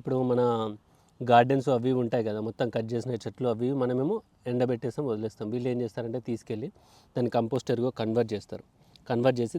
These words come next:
దాంట్లో వీళ్ళకి కావాల్సిన ఇప్పుడు ఏవైతే యూరియా లాంటివి ఉన్నాయో అలాంటి తక్కువ మోతాదులో మిక్సీ చేసేసి, దాంతోపాటు ఇప్పుడు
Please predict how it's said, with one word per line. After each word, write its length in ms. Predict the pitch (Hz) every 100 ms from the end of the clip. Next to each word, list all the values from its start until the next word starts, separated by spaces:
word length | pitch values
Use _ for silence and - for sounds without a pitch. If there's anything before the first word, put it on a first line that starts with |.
| 127
దాంట్లో 240 | 120 131 123
వీళ్ళకి 220 | 127 123
కావాల్సిన 280 | 117 117 143 120
ఇప్పుడు 220 | - 123 117 107 - _ - - - _
ఏవైతే 320 | 123 120 123 131 117
యూరియా 220 | 123 127
లాంటివి 240 | 123 113 113
ఉన్నాయో 200 | 107 131 196
అలాంటి 240 | 151 147 - - -
తక్కువ 260 | 147 - 185
మోతాదులో 380 | 151 117 113 143 - _ - 131
మిక్సీ 200 | 123 151 117
చేసేసి, 320 | 110 107 185 - _ _ _ _ _ _ _ _ _ _ _ _ _ _ _ _ _ _ - - 131
దాంతోపాటు 460 | 135 135 139 131 139 123
ఇప్పుడు 180 | 127